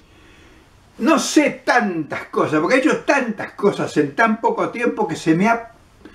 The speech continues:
o sea, se, se me, me ha rebalsado la memoria.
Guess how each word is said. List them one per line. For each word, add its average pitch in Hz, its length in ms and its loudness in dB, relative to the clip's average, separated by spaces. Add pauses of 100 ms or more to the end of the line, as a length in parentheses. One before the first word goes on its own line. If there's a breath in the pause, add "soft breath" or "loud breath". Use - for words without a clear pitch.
(360 loud breath)
o 120 120 -4
sea, 160 200 0
se, 160 360 -4
se 180 180 0
me, 160 220 -4
me 180 160 2
ha 233 60 4
rebalsado 180 1080 2
la 120 140 -6
memoria. 131 720 -4